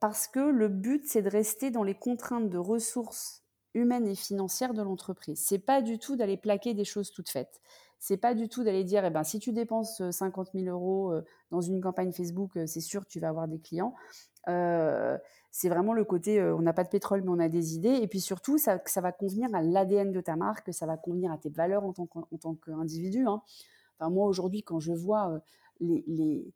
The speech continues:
les prom-, les surpromesses, alors peut-être pas surpromesses d'ailleurs, il faut pas que je sois critique, parce que peut-être que t-, ce qu'ils disent, c'est vrai, et que quand tu suis les formations, euh, à ou à mille euros, euh, qu'on te vend sur LinkedIn, euh, tu, tu fais effectivement fois deux ou fois trois sur ton chiffre.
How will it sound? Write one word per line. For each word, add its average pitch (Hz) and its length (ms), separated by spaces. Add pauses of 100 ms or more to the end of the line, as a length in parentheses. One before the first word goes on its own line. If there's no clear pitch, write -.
(260)
les 175 120
prom-, 220 360
les 175 100
surpromesses, 247 640
alors 180 140
peut-être 330 240
pas 349 140
surpromesses 254 580
d'ailleurs, 180 260
il 175 60
faut 185 140
pas 233 120
que 214 60
je 202 100
sois 185 220
critique, 262 460
parce 202 180
que - 80
peut-être 214 420
que 190 100
t-, 170 80 (340)
ce - 180
qu'ils 202 160
disent, 214 240
c'est 185 160
vrai, 208 260
et 202 40
que 180 80
quand 175 180
tu 170 160
suis - 200
les 185 120
formations, 170 640
euh, 151 80 (540)
à 180 180
ou 160 120
à 165 40 (100)
mille 180 200
euros, 180 380
euh, 160 80
qu'on 156 180
te 160 80
vend 170 160
sur 180 180
LinkedIn, 170 460
euh, 160 160
tu, 156 340
tu - 140
fais 196 160
effectivement 185 460
fois 165 180
deux 170 80
ou 190 80
fois 175 140
trois 175 180
sur 170 160
ton 165 140
chiffre. - 320